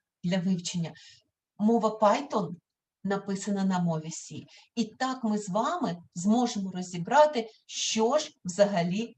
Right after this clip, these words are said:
відбувається в цьому. Ми подивились з вами структуру програми, навіть поки ви її просто скопіювали, це нормально. Подивились з вами типи, цілі, дійсні, символьні,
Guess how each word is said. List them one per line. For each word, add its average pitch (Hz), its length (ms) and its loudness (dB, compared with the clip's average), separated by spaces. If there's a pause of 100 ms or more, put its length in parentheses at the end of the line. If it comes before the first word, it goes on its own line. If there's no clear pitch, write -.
(140)
відбувається 170 680 -4
в - 40 -16
цьому. 156 360 -8 (320)
Ми 240 140 4
подивились 196 600 0
з - 40 -16
вами 160 280 -2
структуру 202 680 -4
програми, 214 580 2 (480)
навіть 269 580 2
поки 247 300 -2
ви 220 140 0
її 214 440 -2
просто 240 440 0
скопіювали, 175 720 -6
це 202 200 0
нормально. 190 520 0 (260)
Подивились 240 560 0
з 202 40 -6
вами 175 380 2 (140)
типи, 226 500 0 (160)
цілі, 226 440 0
дійсні, 196 540 0
символьні, 165 720 0